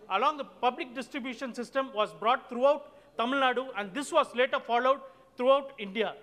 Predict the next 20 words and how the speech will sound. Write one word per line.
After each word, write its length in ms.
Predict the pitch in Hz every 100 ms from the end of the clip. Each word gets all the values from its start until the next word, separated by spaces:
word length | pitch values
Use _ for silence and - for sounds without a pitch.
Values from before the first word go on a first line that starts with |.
| - -
So 180 | - 233
this 300 | 170 254 285
is 260 | 349 - 226
the 220 | 269 285 277 - - -
care 260 | 233 277 302 240
that 140 | 262 - - _ 175
the 100 | 202
Dravidian 560 | 202 240 320 330 320
model 380 | 233 262 285 277
has 180 | 202 220 -
achieved 380 | 220 208 311 294 - - - - _ -
through 260 | 277 311
its 300 | 262 - - - - _ - - - -
principles 500 | 262 269 311 262 277 277 247
and 240 | 233 254 220
through 200 | - 285
the 120 | 262 226
Dravidian 540 | 208 233 277 277 254
principles, 460 | 247 226 247 254 240 - -
and 160 | 208